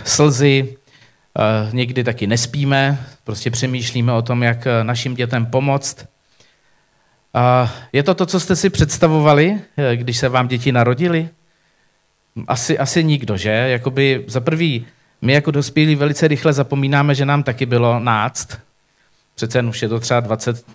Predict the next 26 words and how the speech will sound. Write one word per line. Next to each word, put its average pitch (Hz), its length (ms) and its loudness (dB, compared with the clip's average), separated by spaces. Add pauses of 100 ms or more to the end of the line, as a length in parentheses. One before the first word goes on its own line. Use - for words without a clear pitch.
dvacet 107 380 -4
let 117 120 -2
zpátky, 107 440 -2
že? 113 320 0 (480)
Třicet. 120 540 -2 (2500)
A 127 420 8 (1300)
je 165 140 6
pravdou, 165 520 4
že 139 120 2
jsme 160 180 2
někdy 147 480 4 (200)
byli 143 500 2 (140)
stejní, 113 600 -2 (580)
ale 151 180 2
třeba 170 240 0
někdy 156 260 0
taky 151 260 0
ne. 123 280 2 (1300)
A 123 400 6
my 143 120 4
jako 190 220 6
rodiče 175 320 4
bychom 180 280 2
si 180 240 4
velice 175 480 2
přáli, 147 640 4